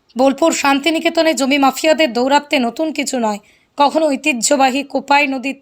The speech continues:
তোর দখল করে নির্মাণ হচ্ছে, কখনো আদিবাসীদের জমি দখল করে গড়ে উঠছে বিলাসবহুল আবাসন, রিসোর্ট, রেস্তোরাঁ, বহুতল,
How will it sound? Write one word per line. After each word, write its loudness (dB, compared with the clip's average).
তোর -4
দখল -4
করে -2
নির্মাণ 0
হচ্ছে, -6
কখনো 2
আদিবাসীদের 0
জমি 0
দখল -2
করে 0
গড়ে 0
উঠছে -4
বিলাসবহুল -2
আবাসন, 0
রিসোর্ট, -2
রেস্তোরাঁ, 0
বহুতল, 2